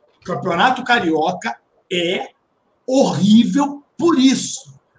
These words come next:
"Ah, mas não é só de receita de bilheteria, Alan." Beleza, eu entendo. Mas o ideal é que as coisas se paguem. A Federação Carioca tenta pegar as cotas de T V, dividir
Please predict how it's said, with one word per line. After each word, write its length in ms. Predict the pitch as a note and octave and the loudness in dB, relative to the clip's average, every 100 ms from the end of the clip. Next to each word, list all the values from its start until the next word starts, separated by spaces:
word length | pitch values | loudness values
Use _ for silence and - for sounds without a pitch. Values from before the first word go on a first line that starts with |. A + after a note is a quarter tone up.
| _ | _
"Ah, 220 | D4 D#4 D#4 | 0 2 2
mas 200 | D#4 C#4 | 2 2
não 120 | C#4+ | 0
é 80 | D4+ | 0
só 220 | - D#4 | 0 -2
de 120 | D#4 | -2
receita 540 | B3+ C#4+ - D4+ C#4+ C#4 | -4 -6 -6 -8 -6 -6
de 80 | |
bilheteria, 600 | C#4 C#4 C#4 C4 C4 B3+ | -4 -4 -4 -6 -6 -2
Alan." 220 | A3 F3+ D#3+ | -2 -4 -6
Beleza, 580 | A#3 A3 A#3+ A3 - - | -6 -6 -4 -6 -8 -10
eu 120 | F#3+ A#3+ | -8 -6
entendo. 560 | - - A3 G#3 C#3+ - _ _ - | -8 -10 -8 -6 -8 -14 _ _ -4
Mas 500 | G3 G3 - - _ _ | 2 2 0 -6 _ _
o 120 | F3 | -2
ideal 640 | B3 C4+ G#3 G3+ C4+ B3 - | -2 0 2 4 4 0 -6
é 120 | A3 | -8
que 460 | A3 - G#3+ D3+ C3+ - - | -8 -6 -6 -6 -8 -16 -12
as 200 | F#3+ F#3 | -8 -6
coisas 300 | - A#3+ B3+ | -6 -6 -6
se 200 | - - | -6 -10
paguem. 380 | - G#3 D3+ C#3+ - _ | -4 -4 -4 -10 -16 _
A 80 | - | -10
Federação 460 | E3 G3 A#3+ - B3+ | -2 0 2 2 2
Carioca 420 | B3+ G#3+ C4 B3+ | 2 2 2 0
tenta 540 | - G#3 F#3+ - - - _ - | -2 -2 -2 -4 -12 -20 _ -6
pegar 320 | G3 F#3 A#3+ | -4 2 2
as 160 | B3+ - | 2 0
cotas 340 | A3+ A3+ F#3+ | -2 -2 -2
de 100 | G#3 | -4
T 180 | A3+ G3 | -4 -4
V, 360 | C#3+ D#3+ C#3 - _ - | -4 -6 -6 -12 _ -12
dividir 920 | C#3 B3 B3+ B3 C3+ D#3+ A#3+ C#4+ - | -2 -2 0 -2 -4 -4 -2 -2 -6